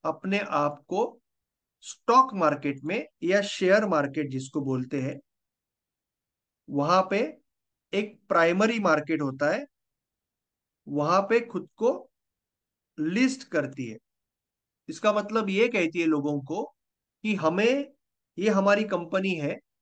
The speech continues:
आज तक का हमारा ये परफॉर्मेंस है, हम ये काम करते हैं,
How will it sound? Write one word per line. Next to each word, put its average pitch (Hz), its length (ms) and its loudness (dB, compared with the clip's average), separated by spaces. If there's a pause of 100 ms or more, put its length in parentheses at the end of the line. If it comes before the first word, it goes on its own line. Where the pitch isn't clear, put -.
(240)
आज 208 280 2
तक 208 180 -2
का 214 100 0
हमारा 185 320 2
ये 185 200 2
परफॉर्मेंस 165 680 -2
है, 147 200 -6 (340)
हम 196 180 0
ये 214 180 2
काम 165 340 0
करते 143 340 -6
हैं, 175 240 -4